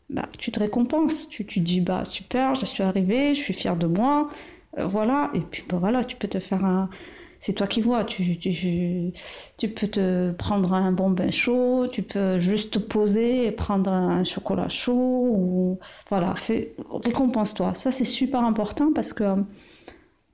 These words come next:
parce que voilà, ton cerveau, il va s'habituer à ça, il va se dire, « Ah, finalement, ouais, le, le sentiment que j'éprouve une fois que j'ai fini, fini le truc, il est vraiment bien. » Donc, euh, voilà, il aura plus, t'auras plus de, de facilité à,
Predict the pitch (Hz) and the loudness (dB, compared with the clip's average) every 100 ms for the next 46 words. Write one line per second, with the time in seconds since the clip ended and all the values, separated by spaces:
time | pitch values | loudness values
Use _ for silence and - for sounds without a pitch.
0 | _ - - 240 233 294 381 226 208 226 | _ -6 0 2 4 4 2 2 2 2
1 | 226 294 240 220 214 208 233 226 302 311 | 4 4 2 2 2 2 0 0 2 2
2 | 202 190 196 208 294 320 247 196 202 277 | 2 2 2 2 2 2 0 2 4 4
3 | 269 240 262 - - - 160 202 - 240 | 4 2 2 2 0 0 0 0 2 0
4 | - 254 277 220 208 196 - 285 240 - | 2 2 4 4 2 -2 0 2 2 -2
5 | - 240 - 262 220 220 220 247 240 226 | 0 0 2 0 2 0 0 2 2 0
6 | - 233 233 220 - 339 262 196 180 226 | 0 2 2 0 0 0 2 2 2 4
7 | 233 233 220 247 233 - - _ 196 196 | 4 4 4 0 -2 -6 -20 _ 0 2
8 | 269 262 208 202 214 214 202 214 214 208 | 2 0 0 2 2 0 2 2 2 -2
9 | - 277 277 - - - 233 226 226 302 | 0 0 0 -4 -12 -4 0 0 2 2
10 | 226 214 220 214 220 269 269 294 247 240 | 4 4 2 0 0 0 2 2 2 2
11 | 277 285 269 214 202 | 0 2 2 0 -2